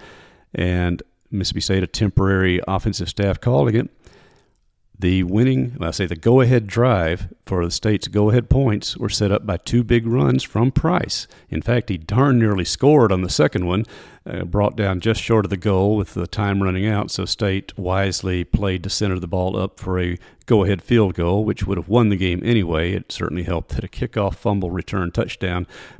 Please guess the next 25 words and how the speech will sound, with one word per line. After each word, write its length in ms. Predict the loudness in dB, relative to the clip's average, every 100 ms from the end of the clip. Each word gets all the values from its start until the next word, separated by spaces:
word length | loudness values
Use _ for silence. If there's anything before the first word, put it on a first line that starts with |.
| 0
padded 300 | 2 4 2
the 60 | 0
margin 400 | 2 0 0 -4
a 40 |
good 280 | -2 -2 -2
bit, 260 | -2 -4 -6 -20 -20 -12 -4
but 160 | 0
you 80 | 2
get 180 | 2 0
the 60 | 0
point. 340 | 0 0 -2 _ _ _ _ -20 _ _ 0
When 160 | 2
State 340 | 2 4 2 2 -4
absolutely 500 | 0 0 -2 -4 0
had 260 | 4 2 4
to 120 | 4
last 340 | 6 6 4 2
year, 140 | 4
they 160 | 4 2
could 500 | 2 6 8 6 2
and 260 | -2 -2 2
did 380 | 4 4 2 4
run 160 | 4
the 80 | 4
ball. 320 | 2 0 -4